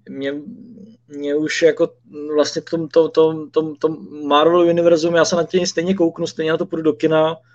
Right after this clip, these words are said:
ale vlastně zjišťuju, že už mě to nebaví, že už mě to nebaví úplně stejně, jak když, eh, na to přijde rodič, když chodí na, na, na pohádku se svým dítětem, že on už si to neužívá tolik.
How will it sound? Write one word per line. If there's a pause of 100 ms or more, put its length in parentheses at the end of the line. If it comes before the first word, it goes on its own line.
(1080)
ale
vlastně (320)
zjišťuju,
že
už
mě
to
nebaví,
že
už
mě
to
nebaví
úplně
stejně,
jak
když,
eh, (920)
na
to
přijde
rodič,
když
chodí
na, (260)
na,
na
pohádku (160)
se
svým
dítětem,
že
on
už
si
to
neužívá
tolik.